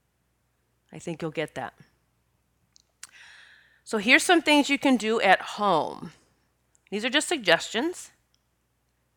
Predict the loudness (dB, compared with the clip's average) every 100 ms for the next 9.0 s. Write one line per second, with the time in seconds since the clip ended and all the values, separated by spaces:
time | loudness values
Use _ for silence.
0 | _ _ _ _ 2 6 6 6 4 4
1 | -4 _ _ _ _ _ -16 -6 -6 0
2 | 2 4 4 6 4 2 0 0 -4 -2
3 | 0 0 -2 -2 -2 -2 0 0 -2 -10
4 | -20 _ 0 4 6 6 4 2 -2 -6
5 | -16 -18 _ _ _ _ _ -20 -20 -20
6 | -8 -4 0 2 4 4 4 4 6 4
7 | 2 -14 -20 _ _ -14 -4 0 2 2
8 | 2 0 0 -2 -4 -4 -8 -12 -14